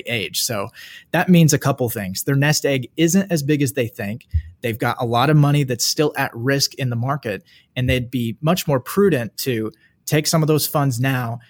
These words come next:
and turn that into income potential, income that they need, income that they want for the fun things in retirement, income that they need for their non-discretionary expenses, their bills that they need to pay each month, such as Medicare surcharges and,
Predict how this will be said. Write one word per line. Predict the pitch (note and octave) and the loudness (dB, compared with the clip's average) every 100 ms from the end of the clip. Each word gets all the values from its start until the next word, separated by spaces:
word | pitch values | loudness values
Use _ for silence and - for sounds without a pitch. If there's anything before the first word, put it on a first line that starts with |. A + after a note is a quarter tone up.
| _ | _
and | - A2+ | -8 -6
turn | - D#3 | -2 -2
that | D3 - | -2 -2
into | C3+ C3 - | -4 -4 -6
income | C#3+ D3+ C3+ B2+ | -4 -2 -2 -4
potential, | A2 G#2 A2 G2 G#2 G#2+ | -4 -8 -8 -6 -8 -4
income | C#3+ C#3+ C#3 C3 | -2 0 0 0
that | A#2+ | -2
they | A#2+ | -2
need, | G#2+ A2 A2+ D#3 - _ _ _ | 0 0 -2 -4 -10 _ _ _
income | C3 A2 B2+ | -4 -2 0
that | A#2+ A#2 | -2 -4
they | A2 | -6
want | G2+ G#2+ C3 C#3 - - _ - | -4 -4 -2 -2 -6 -14 _ -14
for | A#2+ | -8
the | B2 | -4
fun | D3 D#3 | 0 0
things | D3+ C#3 B2 | 2 0 -2
in | A#2 | -4
retirement, | A2+ - G#2+ A2 A#2+ D#2+ - - | -6 -6 -6 -4 -4 -6 -10 -6
income | B2+ A#2+ A#2+ | -4 -2 -2
that | A#2 | -2
they | A#2 | 0
need | A2+ A#2+ A#2+ B2 | 0 2 2 0
for | - B2 G#2 G2+ - - - | -4 -4 -2 -4 -6 -10 -4
their | B2+ A2 | 0 2
non-discretionary | B2 C3+ C3 - C3+ A#2 C3 A#2+ A2+ | 2 2 2 2 2 2 0 0 -2
expenses, | - - A2+ C#3 B2+ | -4 -6 -4 -4 -2
their | B2 | -4
bills | A2 B2+ A#2 A#2+ | -2 -2 -2 -2
that | B2 | -6
they | A#2+ | -4
need | A#2 A#2+ | -4 -4
to | A#2+ | -6
pay | - A#2 A#2 | -6 -4 -4
each | B2 A2+ - | -4 -6 -4
month, | G#2+ A#2+ | -4 -2
such | - B2 A2+ | -2 -4 -4
as | G#2 - - - - | -8 -10 -18 -20 -8
Medicare | A#2 A#2 A2 A#2+ A2+ | -4 -2 -2 0 -2
surcharges | - C3 A#2+ - A2+ G#2+ A2+ A#2+ C3 | 0 -2 -2 -2 -2 -2 -4 -2 -2
and, | A#2+ G#2 | -4 -6